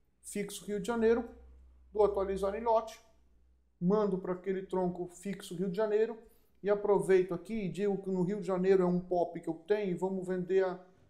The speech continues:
a cinco centavos e meio. Aí está. Agora o próximo objetivo é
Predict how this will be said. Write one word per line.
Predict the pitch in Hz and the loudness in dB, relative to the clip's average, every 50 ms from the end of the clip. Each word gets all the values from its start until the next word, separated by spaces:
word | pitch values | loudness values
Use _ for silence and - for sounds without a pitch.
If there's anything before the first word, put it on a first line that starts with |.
| _ _ _ _ - | _ _ _ _ -6
a | - 170 175 175 175 | -4 -2 -2 -2 -4
cinco | 170 - - 208 214 202 202 202 | -6 -8 -8 -8 -6 -6 -6 -6
centavos | - 190 180 175 - 175 175 170 165 165 160 | -6 -6 -4 -4 -2 -2 -2 -2 -4 -6 -6
e | 170 | -6
meio. | 165 151 143 131 127 127 - - _ _ _ _ _ _ _ _ _ _ _ _ _ _ _ _ _ _ _ _ _ _ _ _ _ _ _ _ _ _ - | -4 -4 -4 -6 -6 -10 -14 -20 _ _ _ _ _ _ _ _ _ _ _ _ _ _ _ _ _ _ _ _ _ _ _ _ _ _ _ _ _ _ -10
Aí | 180 202 | -8 -8
está. | 196 - - 180 165 - - - _ _ _ _ _ _ _ _ _ _ _ _ _ _ _ _ _ - | -6 -4 -6 -6 -6 -6 -12 -20 _ _ _ _ _ _ _ _ _ _ _ _ _ _ _ _ _ -10
Agora | - 180 175 185 185 185 | -8 -2 0 2 2 2
o | 180 180 | 0 0
próximo | - 185 185 180 - 196 | 2 2 2 2 0 -2
objetivo | 190 180 214 214 214 - 220 226 214 208 226 226 - - | -4 -2 -4 -4 -4 -4 -4 -4 -4 -6 -8 -12 -8 -4
é | 190 196 202 208 214 214 214 - | 0 2 4 4 2 2 -2 -10